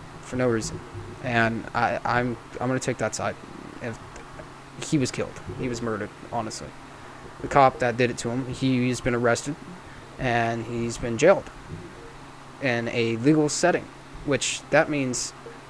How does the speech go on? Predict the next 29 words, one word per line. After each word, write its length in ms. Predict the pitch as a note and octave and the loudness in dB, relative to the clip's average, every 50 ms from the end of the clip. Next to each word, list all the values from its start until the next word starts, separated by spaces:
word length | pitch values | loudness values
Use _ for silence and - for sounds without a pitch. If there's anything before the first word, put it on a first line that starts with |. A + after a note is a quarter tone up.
| - - | -6 -2
and 480 | - B2 A#2+ A#2+ A#2 A#2 A2+ A2 G#2+ - | 2 2 2 2 2 0 -2 -2 -2 2
justice-wise, 640 | - C#3+ F#3+ - - E3+ - - A2 A2 - - - - - - - - - - | 4 4 4 4 2 -2 0 0 -2 -2 -2 -4 -8 -10 -12 -14 -14 -14 -8 2
he 100 | - C#3+ | 6 8
was 120 | E3+ D3+ C3 | 8 10 10
guilty. 320 | D#3+ G3 G#3 - - - - - - - - - - - - - - - - - - - | 10 10 10 8 2 -4 -6 -10 -16 -12 -10 -10 -10 -10 -12 -14 -14 -16 -16 -12 -4 0
And 240 | D3 C#3 C3 B2 - | 2 4 4 6 8
people 220 | - F3 - D3+ | 8 8 8 10
had 160 | B2+ C#3+ C#3 | 10 10 10
a 60 | C3+ | 8
right 340 | A2+ A#2 B2 D3+ E3+ - - | 8 10 10 10 10 8 4
to 80 | - - | -2 -2
be 140 | C3+ B2 A#2 | 0 0 2
mad. 420 | A2+ A2+ A#2 C#3 D#3 C#3 G#2 - - - - - - - - - - - - - D#3 - - - - - - - - - - - - - - | 4 6 8 8 8 8 6 0 -2 -8 -14 -14 -16 -16 -18 -18 -18 -16 -14 -12 -10 -10 -10 -12 -14 -12 -12 -12 -12 -14 -16 -16 -16 -10 -4
And 220 | - C#3+ C3 B2 C3 | 0 0 2 4 4
honestly, 580 | C#3 D3+ D#3+ D#3+ - - E3+ F3 E3+ F3 - - - - - - - - - - - - - - | 4 4 4 2 2 2 4 4 4 4 2 0 -4 -8 -8 -10 -10 -10 -10 -10 -12 -10 -2 4
I 120 | - C#3+ | 4 4
get 240 | C#3 - F3+ G3 - | 6 6 6 4 4
the 60 | - | 2
pain 300 | - - E3 E3 D#3+ D#3 | -2 2 4 4 6 6
they 120 | D3 C#3+ C3+ | 6 4 4
get. 200 | B2 C3 A2+ - - - - - - - - - - - - - | 2 2 0 -2 -4 -10 -16 -16 -16 -14 -14 -12 -12 -12 -8 -4
And 320 | B2+ A#2+ A#2 A#2 A2+ G#2 - - - - - - - - - - - - - - - - - - | 0 0 0 0 0 -4 -8 -10 -14 -16 -16 -16 -16 -16 -18 -16 -14 -12 -10 -10 -10 -12 0 6
when 160 | - D#3+ D3+ | 8 10 10
the 80 | C#3 C3 | 10 10
protests 400 | - G#3 G3+ G3+ - E3+ C#3 B2 | 8 8 8 8 8 6 4 4
started 360 | - - D#3+ D3 C3 A#2+ - | 6 6 8 8 6 6 4
up 200 | - C#3 C3 - | 4 2 4 2
in 120 | B2+ A#2+ A2+ | 0 0 0
June, 360 | A#2+ A#2+ A#2+ A2+ A2 A2+ | 2 2 2 2 0 -2